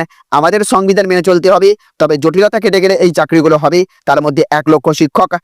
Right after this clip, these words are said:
সব মিলিয়ে দু তিন লক্ষ চাকরি হওয়ার কথা জানিয়েছেন তিনি। মমতার দাবি, প্রাথমিক, উচ্চ মাধ্যমিক, স্বাস্থ্য, পুলিশ সব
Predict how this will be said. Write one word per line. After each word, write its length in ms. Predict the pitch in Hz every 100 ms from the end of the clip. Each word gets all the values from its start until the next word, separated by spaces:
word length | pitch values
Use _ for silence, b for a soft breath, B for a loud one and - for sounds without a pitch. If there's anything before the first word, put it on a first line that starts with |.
| _ -
সব 180 | - 156
মিলিয়ে 260 | 190 226
দু 120 | 170 165
তিন 140 | 175
লক্ষ 240 | 175 165 180
চাকরি 320 | 156 127 156
হওয়ার 220 | 156 160
কথা 180 | 151 160
জানিয়েছেন 420 | 156 156 147 156
তিনি। 240 | 160 180 190 b -
মমতার 340 | 160 175 202
দাবি, 220 | 175 175 196 - B
প্রাথমিক, 500 | 151 147 208 220 -
উচ্চ 220 | 175 - 185
মাধ্যমিক, 460 | 165 147 175 180 156 b b
স্বাস্থ্য, 420 | - 160 - 226
পুলিশ 300 | 190 196 190
সব 180 | -